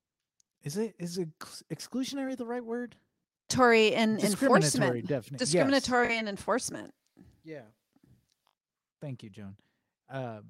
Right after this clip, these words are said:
Speaker 1: yeah, so the law becomes discriminatory because someone maybe, maybe, you know, they don't, they can't get a helmet that fits around their hair or can't afford a helmet. You know, maybe someone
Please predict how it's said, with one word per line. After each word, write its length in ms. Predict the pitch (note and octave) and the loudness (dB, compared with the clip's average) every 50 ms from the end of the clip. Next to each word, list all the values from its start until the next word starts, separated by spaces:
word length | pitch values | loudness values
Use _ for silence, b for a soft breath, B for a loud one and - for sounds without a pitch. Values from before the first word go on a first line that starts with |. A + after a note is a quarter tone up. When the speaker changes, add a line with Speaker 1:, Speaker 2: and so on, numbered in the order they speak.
| - _ _ _ _ _ _ _ _ _ | -20 _ _ _ _ _ _ _ _ _
Speaker 1:
yeah, 220 | - G#3+ G#3+ C#3 A2 | -4 -2 -2 -2 -2
so 180 | - - F#3+ | -6 -6 -6
the 100 | F3+ F#3+ | -4 -4
law 160 | G3 A3 A3+ | -2 -2 -2
becomes 380 | G#3+ F#3+ G3 - G3+ F#3 E3+ E3+ | -2 -4 -4 -4 -4 -4 -4 -4
discriminatory 760 | - E3+ - - - G#3 F3 C#3+ B2+ B2 - C3+ B2 A2+ G#2+ | -8 -12 -12 -8 -6 -6 -4 -4 -4 -6 -8 -8 -10 -10 -10
because 600 | G#2 B2 A2+ - D3 C#3+ C3+ C3 B2 - - - C3 | -10 -12 -10 -8 -6 -6 -6 -8 -10 -12 -16 -18 -18
someone 500 | C3+ - - E3+ D3+ D3 D3 C3+ C3+ C3 - _ _ _ _ _ _ _ _ _ _ - | -16 -10 -6 -4 -4 -4 -4 -4 -6 -6 -8 _ _ _ _ _ _ _ _ _ _ -10
maybe, 580 | C3+ C3+ D3 D#3 D#3+ F3 F3+ D#3+ D#3 D3 C#3 _ _ | -6 -2 -2 -2 0 0 0 0 0 -2 -6 _ _
maybe, 440 | B2+ B2 B2 A#2+ B2 C3 C3 C3 C3 C3+ _ _ _ _ _ - | -8 -8 -6 -4 -4 -4 -4 -4 -8 -12 _ _ _ _ _ -14
you 120 | B2+ B2 | -12 -10
know, 240 | A#2 A2+ A#2+ C3+ D3 - _ _ _ _ _ _ _ _ - | -10 -10 -10 -12 -14 -18 _ _ _ _ _ _ _ _ -14
they 100 | B2 A2+ | -12 -12
don't, 200 | B2 B2+ B2 A2+ _ _ _ _ _ | -12 -12 -14 -16 _ _ _ _ _
they 120 | C3+ A#2+ G#2+ | -18 -18 -18
can't 260 | - A#2+ A#2 A#2 A2 | -16 -16 -16 -14 -12
get 120 | C3 B2+ | -10 -10
a 60 | B2+ | -8
helmet 360 | A2+ A#2+ D3 D#3 C#3 A#2+ G#2 - | -8 -6 -6 -6 -6 -8 -10 -12
that 140 | A#2 G#2 - | -14 -14 -12
fits 240 | - C3 A2+ - - | -12 -14 -12 -12 -12
around 280 | B2 A#2 A2+ A#2 A2+ | -12 -12 -12 -12 -12
their 140 | A2+ A2+ A2 | -12 -12 -12
hair 320 | A#2 C#3 D3+ C3 F#2+ F2+ - - | -10 -10 -10 -12 -12 -14 -12 -8
or 140 | D3 C#3 B2+ | -6 -6 -6
can't 300 | - - - A2+ G2 F2+ G2+ | -6 -10 -12 -12 -12 -14 -18
afford 340 | G2 - - A2+ A2+ A#2 | -20 -20 -18 -16 -14 -14
a 60 | A#2 G2+ | -14 -14
helmet. 340 | G2 A2 G#2 F#2+ G2 G2 - _ _ _ _ _ _ _ _ _ | -14 -16 -16 -16 -18 -20 -20 _ _ _ _ _ _ _ _ _
You 80 | - G#2+ | -16 -14
know, 120 | G#2 G#2 | -14 -12
maybe 280 | G#2+ A2+ A#2 A2+ A#2 A2 | -12 -12 -10 -10 -10 -12
someone 600 | - - C3+ B2 A#2 A2+ A2+ A2+ A2 A2 A2+ | -12 -10 -10 -10 -10 -10 -10 -10 -10 -12 -14